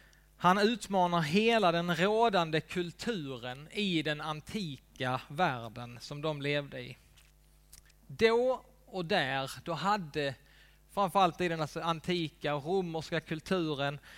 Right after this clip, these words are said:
då hade barnen inget större värde. Det är helt annat än vad det är idag i vår tid. Barn,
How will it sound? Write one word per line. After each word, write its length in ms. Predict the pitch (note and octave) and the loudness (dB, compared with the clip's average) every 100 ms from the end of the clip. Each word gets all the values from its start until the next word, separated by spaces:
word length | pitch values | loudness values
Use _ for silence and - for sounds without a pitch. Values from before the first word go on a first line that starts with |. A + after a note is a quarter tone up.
| - - - | -20 -20 -12
då 80 | - | -4
hade 320 | C#3+ G#3+ G#3 | 4 6 6
barnen 600 | F3+ D3+ A3 D#3 D3+ D3 D3 - | 2 2 2 2 0 -6 -6 -4
inget 540 | G#3+ B3 B3 D#3 C#3 | -2 -2 -2 -2 -4
större 400 | - F3+ D3 B2+ | -6 -6 -4 -6
värde. 380 | B2+ C#3 C#3 - - - - _ _ _ _ _ _ _ _ _ _ - - | -8 -8 -8 -12 -20 -20 -20 _ _ _ _ _ _ _ _ _ _ -20 -8
Det 60 | D3+ | -4
är 40 | |
helt 440 | D3+ A#3+ G3+ D#3 | -2 -2 -4 -4
annat 340 | F3 F3 D3 B2 | -4 -4 -6 -8
än 140 | C3+ | -8
vad 120 | B2+ | -8
det 60 | B2 | -8
är 200 | B2 A#2 | -10 -10
idag 420 | C#3 C3+ B2+ - - | -8 -8 -8 -12 -18
i 80 | C#3 | -18
vår 180 | B2+ A#2+ | -16 -16
tid. 340 | - B2+ B2 - - - _ _ _ _ _ _ _ _ _ _ _ | -16 -18 -18 -20 -20 -20 _ _ _ _ _ _ _ _ _ _ _
Barn, 640 | D3 G#3+ A#3 A#3 A#3+ B3+ | 2 8 8 8 4 -2